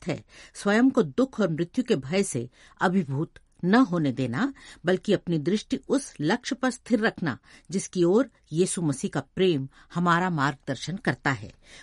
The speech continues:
उन्होंने कहा कि जीवन की परिपूर्णता की ओर ले जाने वाले मसीह के द्वार को पार करने के लिए एक बहुमूल्य बलिदान की आवश्यकता है, जो है इस विश्वास को त्यागना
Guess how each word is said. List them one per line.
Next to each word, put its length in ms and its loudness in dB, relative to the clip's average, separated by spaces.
उन्होंने 240 4
कहा 260 0
कि 120 0
जीवन 480 2
की 120 -2
परिपूर्णता 920 0
की 160 0
ओर 160 6
ले 160 4
जाने 300 0
वाले 200 2
मसीह 360 -2
के 140 -2
द्वार 340 0
को 140 -4
पार 280 -2
करने 340 -2
के 140 0
लिए 240 -4
एक 220 -2
बहुमूल्य 520 2
बलिदान 560 -2
की 120 -6
आवश्यकता 480 -4
है, 240 -8
जो 140 4
है 300 0
इस 240 0
विश्वास 560 -2
को 140 -2
त्यागना 640 0